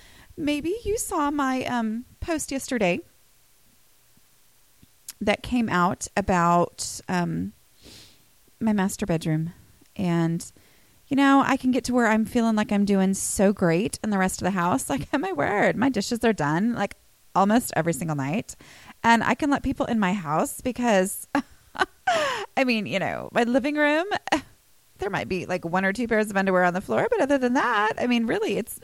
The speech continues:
not that bad, you know? Um, but then my master bedroom, I'm telling you, it just becomes, it, it just starts with,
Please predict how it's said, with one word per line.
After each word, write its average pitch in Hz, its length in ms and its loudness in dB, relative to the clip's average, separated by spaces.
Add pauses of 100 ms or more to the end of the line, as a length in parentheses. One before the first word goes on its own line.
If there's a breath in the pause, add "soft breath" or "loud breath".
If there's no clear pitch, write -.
not 160 280 -2
that - 120 -4
bad, 120 380 -4
you 185 120 -6
know? 175 200 -2 (640 loud breath)
Um, 226 220 2
but 233 100 0
then 262 120 2
my 226 120 2
master 214 320 0
bedroom, 180 580 2
I'm 190 220 2
telling 185 280 2
you, 175 400 2
it 160 180 0
just - 580 0
becomes, 175 800 -4
it, - 180 -6 (1040 loud breath)
it 226 120 0
just 262 200 0
starts 240 600 4
with, 202 400 0